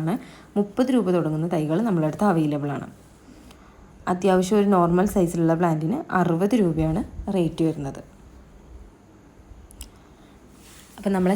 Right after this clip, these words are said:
ചാനൽ കണ്ടുകൊണ്ടിരിക്കുന്ന കൂട്ടുകാർ ചാനൽ സബ്സ്ക്രൈബ് ചെയ്യാൻ മറക്കരുത്.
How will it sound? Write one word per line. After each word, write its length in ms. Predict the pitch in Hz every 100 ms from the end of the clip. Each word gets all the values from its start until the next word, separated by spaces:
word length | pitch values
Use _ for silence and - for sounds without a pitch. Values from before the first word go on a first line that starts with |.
| 226
ചാനൽ 300 | 185 170 202 214
കണ്ടുകൊണ്ടിരിക്കുന്ന 680 | 175 175 170 180 165 160 170
കൂട്ടുകാർ 300 | 160 160 160 196 311 - - - - - - - - -
ചാനൽ 220 | 180 165 160
സബ്സ്ക്രൈബ് 360 | 170 - 185 202
ചെയ്യാൻ 180 | 190 175
മറക്കരുത്. 440 | 165 160 156 156